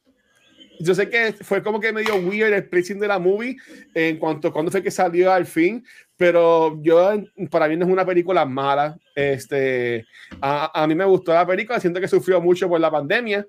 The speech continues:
pero me gustó mucho. Esa es mi número cinco, ¿verdad? Este, número, es que te-, está aquí una, una lista.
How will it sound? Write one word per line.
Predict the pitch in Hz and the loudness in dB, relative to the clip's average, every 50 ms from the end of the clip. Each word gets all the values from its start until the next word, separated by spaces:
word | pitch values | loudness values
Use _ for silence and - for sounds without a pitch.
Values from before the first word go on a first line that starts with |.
| _ - - - _ _ _ _ | _ -20 -20 -20 _ _ _ _
pero | - 147 147 151 147 143 | -2 0 2 2 2 2
me | 147 143 | 0 -2
gustó | 147 147 135 - - 156 175 | -2 -2 -2 -2 -2 -2 0
mucho. | 165 156 135 - 147 156 175 - | 0 -2 -2 -2 -4 -4 -4 -6
Esa | - 143 - 170 | -8 -4 -2 0
es | 170 160 | 0 0
mi | 190 185 | 0 0
número | 185 185 190 185 185 185 180 180 175 170 - | 2 2 2 2 4 4 6 4 4 2 0
cinco, | - - - 185 190 180 143 - 127 113 107 - _ _ _ _ _ | -2 0 0 0 0 -2 -4 -8 -8 -10 -10 -12 _ _ _ _ _
¿verdad? | - 127 127 135 147 190 208 - _ _ _ _ _ _ _ _ _ _ _ _ _ _ _ - - - - - - - | 0 2 4 4 2 2 -2 -6 _ _ _ _ _ _ _ _ _ _ _ _ _ _ _ -20 -20 -20 -20 -18 -6 -2
Este, | 143 147 156 156 147 - - 165 156 156 156 175 | 2 2 2 2 0 0 0 2 2 2 2 2
número, | 180 190 185 185 185 180 180 185 180 180 180 196 | 4 4 4 6 6 6 6 6 6 6 6 4
es | 190 151 | 2 0
que | 202 196 | -2 -2
te-, | 202 214 - - | -2 -2 -2 -2
está | 175 - - 190 196 208 | 0 0 2 2 4 2
aquí | 208 208 220 220 | 0 -2 -4 -4
una, | 214 214 214 214 208 202 196 190 185 185 | -2 -2 0 0 2 2 2 0 0 0
una | 185 185 196 185 | 0 0 2 2
lista. | 170 170 151 - - 123 87 | 2 0 -2 -4 -8 -12 -12